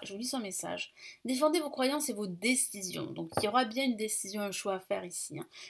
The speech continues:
Campez sur vos positions. Voilà. Donc, il faut vraiment, en fait, ne pas abandonner, ne pas renoncer, euh, face à, euh, une, comment dire,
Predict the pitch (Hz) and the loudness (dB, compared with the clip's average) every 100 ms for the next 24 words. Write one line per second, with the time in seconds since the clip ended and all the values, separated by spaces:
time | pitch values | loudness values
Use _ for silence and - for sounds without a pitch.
0 | - - 269 294 277 226 202 196 196 185 | -4 2 4 4 2 0 -2 2 2 2
1 | 180 - 208 277 247 160 175 185 160 - | 0 2 2 2 2 0 0 -2 -6 -4
2 | 175 175 180 226 214 240 214 196 214 214 | -4 -2 0 2 2 2 0 -2 -4 -4
3 | 175 170 165 254 247 208 208 202 208 233 | -6 -6 0 4 4 4 0 0 0 -2
4 | 196 240 220 214 208 202 - 226 285 330 | 0 0 0 -2 -2 0 0 2 0 -2
5 | - - _ - 185 180 - 220 254 - | -14 -20 _ 6 8 8 4 4 6 4
6 | 196 196 190 170 156 - _ _ - 196 | 6 6 6 4 2 -2 _ _ -6 -4
7 | 202 196 185 - - - 202 196 190 185 | -2 0 -2 -4 -8 -6 -4 -2 0 -2
8 | 143 | -2